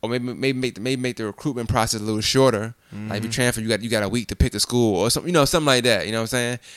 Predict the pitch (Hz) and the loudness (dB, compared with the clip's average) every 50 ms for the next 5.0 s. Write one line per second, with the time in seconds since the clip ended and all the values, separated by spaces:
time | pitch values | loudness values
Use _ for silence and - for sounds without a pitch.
0 | - - 104 104 127 135 127 123 127 123 120 117 101 - _ _ _ _ _ - | -12 -6 -2 -2 0 0 0 -2 -2 -2 -2 -2 -4 -6 _ _ _ _ _ -14
1 | 85 110 110 - - 156 139 131 123 110 113 123 127 117 - 107 98 98 98 117 | -8 -6 -4 -2 -2 -2 0 0 -2 -2 0 -2 -2 -2 -2 -6 -8 -8 -8 -8
2 | 107 92 92 98 - 110 101 95 98 104 101 92 87 87 87 95 107 104 _ _ | -8 -8 -8 -8 -8 -8 -6 -4 -2 -2 -4 -4 -6 -10 -14 -14 -16 -18 _ _
3 | _ _ - - 104 113 113 110 110 110 110 107 107 110 - 117 104 101 78 - | _ _ -16 -12 -8 -4 -4 -4 -4 -4 -4 -6 -6 -6 -6 -6 -6 -6 -8 -10
4 | _ _ _ _ _ _ _ _ _ _ _ _ - - - 143 113 120 113 104 | _ _ _ _ _ _ _ _ _ _ _ _ -12 -8 -6 -4 -4 -4 -6 -8